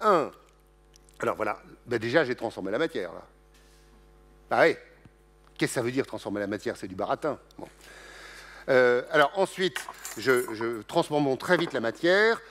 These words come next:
On va mettre un peu, euh, d'un excellent lambic dans un blanc d'œuf qui est jaune, qui est jaune, hein. Le blanc d'œuf est jaune.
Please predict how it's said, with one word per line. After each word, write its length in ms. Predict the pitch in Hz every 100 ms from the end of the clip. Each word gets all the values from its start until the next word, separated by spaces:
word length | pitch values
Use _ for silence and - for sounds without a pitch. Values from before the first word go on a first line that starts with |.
| - -
On 120 | 147 147
va 120 | 160
mettre 420 | 156 147 - 160
un 80 | 156
peu, 480 | - 160 151 120 117
euh, 300 | 110 107 104 - - -
d'un 180 | 117 120
excellent 440 | 156 - 156 143
lambic 680 | 135 143 147 139 123 - - - _ _ _ -
dans 540 | 104 139 127 123 107
un 80 | 127
blanc 240 | 120 135 139
d'œuf 380 | 151 143 - -
qui 200 | - 127
est 60 | 135
jaune, 400 | 190 208 113 85 - _ _ -
qui 160 | 95
est 60 | 139
jaune, 280 | 156 117 80 101
hein. 160 | 123 104 - _ _ _ _ _ _ _ _ -
Le 100 | 127
blanc 180 | 117 127
d'œuf 220 | 165 -
est 80 | 127
jaune. 340 | 123 143 95